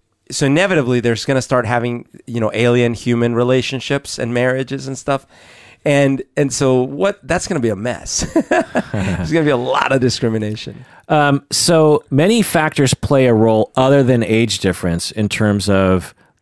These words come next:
Speaker 2: not only longevity, but, but marriage satisfaction. You know, there's a lot of, there's a lot of factors that play a role,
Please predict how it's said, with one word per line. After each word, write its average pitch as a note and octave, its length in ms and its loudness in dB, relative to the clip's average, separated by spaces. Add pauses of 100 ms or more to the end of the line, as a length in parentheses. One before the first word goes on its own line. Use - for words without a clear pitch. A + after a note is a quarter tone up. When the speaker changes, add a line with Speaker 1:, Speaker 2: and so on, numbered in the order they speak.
(140)
Speaker 2:
not B2 260 2
only A2 220 2
longevity, F#2 840 2 (100)
but, F#2 320 0 (420)
but G2 240 -2
marriage G2 380 0
satisfaction. F2 880 -4 (240)
You F#2+ 60 -6
know, G2 40 -2
there's G2 140 -2
a G#2+ 60 2
lot A2+ 360 2
of, A2+ 240 2 (500)
there's G#2 140 0
a A2 60 2
lot B2 260 4
of B2+ 140 2
factors F#2+ 960 -4
that - 180 -2
play G2 380 2
a F#2 80 2
role, F#2+ 500 -2